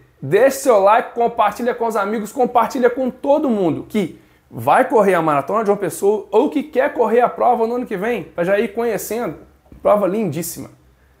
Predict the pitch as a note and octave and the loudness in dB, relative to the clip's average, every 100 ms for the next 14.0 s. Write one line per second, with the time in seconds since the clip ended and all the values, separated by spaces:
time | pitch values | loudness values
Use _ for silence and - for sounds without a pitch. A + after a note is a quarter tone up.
0 | _ D#3 G3+ A#3+ A3+ A3 G#3+ G3+ E3+ F3 | _ 0 0 2 2 4 4 2 0 0
1 | G3 - G#3 - - F3 G3 G3 G3 F#3+ | -4 -6 -8 -6 0 4 4 2 -2 -2
2 | F#3 F#3 E3+ F3 F3 F3+ F#3 - F3+ F#3 | -2 -2 -2 0 -2 -6 -8 -4 0 0
3 | F#3+ G#3+ G#3+ G#3+ A3+ A3+ G#3+ A3 G3 G#3 | -2 -6 -4 -2 0 0 -2 -2 -2 -4
4 | F#3+ G#3+ F3 F#3 G#3 - - _ _ _ | -6 -4 -2 0 -2 -6 -16 _ _ _
5 | - B3 C#4 A#3 A#3+ A#3+ A#3 - - A3 | 2 2 4 4 4 2 -2 -6 -8 -4
6 | A#3 A#3+ A3+ A#3 A3+ - D#3+ G3 G#3 G#3 | -2 -2 -2 -2 -4 0 4 4 4 2
7 | G3+ G#3 G#3+ F#3 D#3 F3+ G#3 G#3+ G3+ - | -4 -4 -2 0 0 -2 -4 -8 -6 -2
8 | G#3 - - E3 C3 - - - _ _ | -2 -2 -6 -2 0 -2 -10 -20 _ _
9 | D#3+ G#3+ G3 G3+ G3 D3 - F3+ G3+ F#3+ | -4 0 2 2 0 -4 -4 -2 0 0
10 | - A#2 - _ _ G3+ A3 A3 G3+ F3 | -6 -16 -20 _ _ 0 2 2 0 0
11 | F#3+ C#3+ - D3 E3+ F#3+ F3+ C#3+ A#2+ - | -2 -4 -4 0 4 4 4 0 -6 -14
12 | _ _ _ D#4+ D#4 - A#3+ A3+ A3 A3+ | _ _ _ 2 2 0 -2 0 0 -2
13 | G#3 F#3+ F#3+ F3+ G3 D#3 D3+ F#3 F#3 | -4 -6 -6 -6 -2 -2 -2 -6 -8